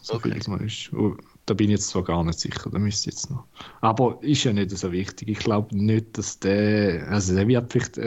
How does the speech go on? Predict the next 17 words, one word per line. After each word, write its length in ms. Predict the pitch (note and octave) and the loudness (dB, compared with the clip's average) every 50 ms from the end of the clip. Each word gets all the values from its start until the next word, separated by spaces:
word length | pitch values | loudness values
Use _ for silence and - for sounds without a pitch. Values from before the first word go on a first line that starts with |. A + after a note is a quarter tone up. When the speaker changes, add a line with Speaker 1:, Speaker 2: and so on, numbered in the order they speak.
| A2+ | -6
Speaker 1:
so 200 | - - B2+ A2+ - - | -6 -6 -8 -8 -6 -4
ähnlich 460 | G#2+ G#2 G#2+ A2+ B2 B2+ A#2+ A#2+ G#2 - | -2 0 2 2 2 4 2 2 2 0
ein 60 | B2+ | -2
bisschen 260 | A2 - A#2 A2 G#2+ G#2 | 0 0 2 2 2 2
wie 100 | G#2+ G#2 | 2 0
der 180 | G#2+ G2 G2 | 0 -2 -4
Teva 440 | - - G2+ G2 G#2 A2+ A#2+ A#2+ A2 | 0 2 4 4 4 4 4 2 0
sein, 280 | - - G#2+ G#2 G#2 G#2 | 0 0 0 0 0 0
der 80 | G2+ | 0
dann 180 | G2+ G2+ G2 G2+ | 0 0 0 0
ab 240 | G2+ G2+ G#2 - - | 0 0 -2 -4 -6
und 140 | G2+ F2+ - | -6 -2 -2
zu 80 | - | 0
mal 180 | G2 F#2+ F#2+ F#2+ | 2 2 2 2
wieder 220 | F#2+ F#2+ F#2+ - | 2 2 2 2
auftaucht, 760 | - G#2+ - - - - - F#2 F#2+ G2+ G#2 - - - - | 0 0 0 -2 -6 -2 0 2 2 2 2 0 -2 -4 -6
aber 240 | G#2+ G#2+ A2 G#2 G#2+ | -6 -4 -4 -6 -8